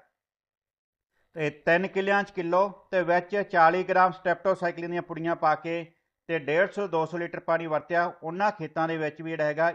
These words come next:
ਇਹ ਬਿਮਾਰੀ ਕੰਟਰੋਲ ਹੋ ਗਈ ਸੀਗੀ। ਤਾਂ ਇਹ ਦੋ ਹੀ ਦਵਾਈਆਂ ਨੇ। ਪਹਿਲ ਦੇ ਆਧਾਰ 'ਤੇ ਪਾਣੀ ਬੰਦ ਕਰਨਾ ਪਏਗਾ,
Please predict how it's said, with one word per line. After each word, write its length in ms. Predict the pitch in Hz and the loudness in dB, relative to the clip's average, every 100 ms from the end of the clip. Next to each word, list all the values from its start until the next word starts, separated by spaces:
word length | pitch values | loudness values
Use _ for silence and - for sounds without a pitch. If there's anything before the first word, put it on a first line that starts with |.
| 165 | -4
ਇਹ 160 | 160 | -8
ਬਿਮਾਰੀ 360 | 151 147 131 147 | -6 -2 -2 -2
ਕੰਟਰੋਲ 580 | 147 139 135 135 147 202 - _ _ - | -8 -6 -2 0 0 -2 -8 _ _ -2
ਹੋ 180 | 156 156 | 0 0
ਗਈ 160 | 156 | -2
ਸੀਗੀ। 340 | - 110 107 - _ _ - | -8 -14 -16 -18 _ _ -2
ਤਾਂ 140 | 165 | 0
ਇਹ 400 | 151 165 165 208 | 0 -4 -2 -4
ਦੋ 240 | 202 165 170 | -2 -2 -2
ਹੀ 160 | 208 | -4
ਦਵਾਈਆਂ 360 | 196 190 190 202 | -2 -4 -4 -6
ਨੇ। 140 | 202 - _ _ _ _ | -8 -14 _ _ _ _
ਪਹਿਲ 300 | 156 185 220 | 4 4 2
ਦੇ 80 | 226 | 0
ਆਧਾਰ 300 | 220 208 175 | 4 4 4
'ਤੇ 140 | 190 | 0
ਪਾਣੀ 300 | 190 170 165 | 0 0 0
ਬੰਦ 200 | 170 175 | -2 -2
ਕਰਨਾ 300 | 175 185 190 | -4 -4 -4
ਪਏਗਾ, 360 | 185 196 202 | -4 -4 -4